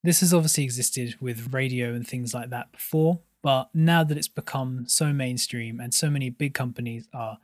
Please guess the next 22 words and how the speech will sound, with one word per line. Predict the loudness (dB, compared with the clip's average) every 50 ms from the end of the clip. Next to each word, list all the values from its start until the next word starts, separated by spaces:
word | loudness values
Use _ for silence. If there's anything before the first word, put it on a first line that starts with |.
| _ _ _ _ _
putting | -12 -10 -6
a | -4
lot | -4 -4 -4
of | -4 -4
money | -2 -2 -2 -2 -4 -6
into | -8 -10 -12 -12
producing | -8 -8 -8 -6 -6 -6 -8 -8 -8 -6
very | -6 -4 -4 -4
high | -4 -6 -6 -6 -8
quality | -8 -10 -12 -14 -14 -14 -16
podcasts, | -14 -12 -12 -12 -12 -14 -16 -16 -14 -12 -10 -8 -8 -8 -8 -10 -12 _ _ _ -4
that | -2 -2 -2 -4 -6
has | -8 -6 -6 -8 -8
been | -10 -10 -12 -10 -12
great. | -12 -8 -8 -8 -8 -8 -12 -18 _ _ _ _ _ _ _ _ _ _ _ _ _ _ _ _
It's | -2 2 4
also | 4 4 4 4 2
been | 2 0 -2 -4 -4 -6 -10 -14 _ -12
very | -8 -4 -2 -2 0 -2
useful | -2 -2 -2 -2 -4 -4 -6 -10 -12 -12 -14 -18 -20 _ _ _ _ _ _ _ _ _
for | _ -14 -8 -6 -6 -4 -4 -6 -6 -4
learning | -2 0 2 2 2 0 -4 -10 -16 -20